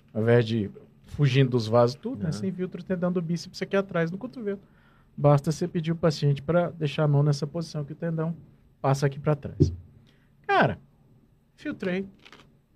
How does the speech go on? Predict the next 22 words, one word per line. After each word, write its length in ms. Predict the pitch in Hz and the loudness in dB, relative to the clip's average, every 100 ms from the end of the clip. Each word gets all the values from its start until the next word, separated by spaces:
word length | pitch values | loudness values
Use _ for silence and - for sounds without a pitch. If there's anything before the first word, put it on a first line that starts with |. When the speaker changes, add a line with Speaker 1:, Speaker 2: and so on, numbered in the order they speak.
| _ | _
Speaker 1:
O 720 | - - _ _ - - _ | -20 -20 _ _ -18 -18 _
paciente 280 | 160 120 107 | -8 -4 -4
saiu 200 | 113 104 | -2 -2
do 60 | 104 | -2
consultório. 600 | 135 139 208 170 160 170 _ _ _ _ _ _ _ _ _ _ _ _ _ _ _ _ _ | -8 -6 -6 -4 -4 -6 _ _ _ _ _ _ _ _ _ _ _ _ _ _ _ _ _
Um 260 | 294 370 381 | -6 0 0
minuto 540 | 381 370 262 180 175 156 | 2 4 8 6 4 0
depois, 640 | 156 139 127 117 139 - _ _ _ _ _ _ _ _ _ - - - - - - - - - 330 | 0 2 0 0 -4 -16 _ _ _ _ _ _ _ _ _ -20 -20 -20 -20 -12 -12 -14 -18 -16 -10
volta 440 | 277 185 160 151 | 6 10 10 10
o 20 | |
paciente. 380 | 143 143 - 113 - | -2 -4 -4 -8 -6
"Doutor, 320 | 127 160 143 | -6 0 2
eu 80 | 139 | 4
acho 140 | 139 | 2
que 60 | - | -4
eu 60 | |
tô 140 | 143 147 | -4 -4
tendo 280 | 139 139 139 | 2 2 4
um 80 | |
A 60 | 139 | 2
V 160 | 135 135 | 0 -4
C." 280 | - 120 | -6 -12